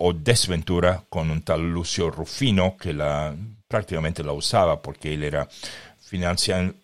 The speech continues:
financialmente muy estable en Roma, pero casado y con hijos, ¿qué va a hacer?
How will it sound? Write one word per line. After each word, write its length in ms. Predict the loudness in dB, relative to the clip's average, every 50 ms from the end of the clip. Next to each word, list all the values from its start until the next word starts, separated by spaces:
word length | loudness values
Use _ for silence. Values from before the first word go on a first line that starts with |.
| _
financialmente 720 | _ 0 4 4 6 6 8 8 8 8 8 4 4 2 2
muy 220 | 2 2 2 2
estable 420 | 2 2 4 4 6 6 6 4 2
en 120 | 2 2
Roma, 440 | 2 4 4 6 6 4 4 2 0
pero 460 | -2 0 2 2 2 2 2 0 -4 -10 -20 _ _ _ _ _
casado 540 | _ -4 -2 0 0 0 0 -2 -4 -6 -8
y 80 | -10 -8
con 200 | -6 -4 -2 -2
hijos, 340 | -4 -6 -8 -12 -14 -14
¿qué 120 | -12 -12 -10
va 100 | -10 -8
a 20 |
hacer? 260 | -8 -8 -10 -12 -14